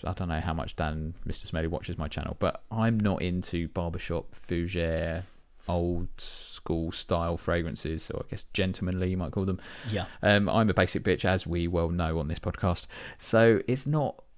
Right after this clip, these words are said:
Speaker 1: I was very much not expecting to be blown away by it, 'cause I, it's not really my style. But the opening I thought was quite nice. The mid,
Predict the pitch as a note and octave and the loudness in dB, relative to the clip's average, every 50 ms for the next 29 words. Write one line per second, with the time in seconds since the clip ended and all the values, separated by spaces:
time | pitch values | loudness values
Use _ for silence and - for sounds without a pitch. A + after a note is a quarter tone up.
0 | - - - A#2 A2+ A#2 A#2 - - C#3 C#3 C#3 B2+ A#2 G#2+ - - - - - | -10 -6 -2 -2 -2 -2 -2 2 6 6 8 8 6 4 2 0 -2 -4 -6 -6
1 | - - - A2+ A2+ - - - - - - - - - - G#2 G2 F#2+ F#2 E2+ | -6 -4 -2 0 0 0 -2 -4 -4 -2 -2 -2 -2 -2 -2 0 0 0 0 -2
2 | - - F#2 F2 F#2 F2+ F2+ F2+ F#2 F#2+ F#2+ F#2 F#2+ F#2 F#2+ F#2+ F2 - - - | -2 -2 -2 0 0 0 0 2 2 2 2 2 2 2 2 2 0 -2 -4 -6
3 | G2 F#2+ E2 C2+ - C#2 - - F2+ - - - E2+ F2+ F#2 F2+ E2+ F2 F2 F2 | -4 -4 -2 -2 -2 -4 -4 -4 -6 -6 -6 -4 -2 0 0 0 0 0 0 -2
4 | F2 F2 - - F#2+ F#2 F#2 F#2+ F#2+ F#2+ F#2+ - - - - - - - - C#3 | -2 -4 -2 0 0 2 4 4 4 2 2 0 -2 -8 -16 -18 -4 0 0 2
5 | C#3 C3+ - - - - - - - - - - - - - - D3+ E3 D#3+ - | 2 0 -2 -4 -8 -10 -8 -8 -6 -6 -4 0 0 2 4 4 4 4 2 2
6 | - C#3+ B2+ B2+ C3 - - - - F2+ G#2+ - - - D2+ - - - - G2+ | -2 -2 0 0 0 -2 -4 -4 -4 -4 -4 -2 -2 -2 -2 -2 -2 -4 -2 -2
7 | D2+ G#2+ A#2 A#2 A#2+ A#2+ A#2+ - - - G#2+ G#2+ A#2 C#3 C#3+ C#3+ C3+ C3 C3 - | 0 0 2 2 2 2 0 -2 -6 -6 -4 -2 0 2 4 4 4 4 2 0
8 | - | -6